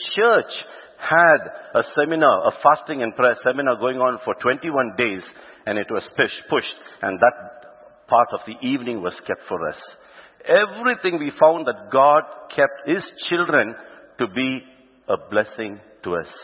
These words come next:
We are still not recovered from the blessing of God.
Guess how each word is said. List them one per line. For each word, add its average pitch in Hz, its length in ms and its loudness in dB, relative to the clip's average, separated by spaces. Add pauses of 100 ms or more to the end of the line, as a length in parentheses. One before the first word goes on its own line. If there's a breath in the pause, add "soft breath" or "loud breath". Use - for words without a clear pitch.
(560 loud breath)
We 107 120 0
are 110 140 -6
still 170 200 -4
not 143 200 0
recovered 113 500 -2 (220)
from 92 200 -8
the 92 80 -10
blessing 95 420 -6
of 87 180 -14
God. 90 220 -2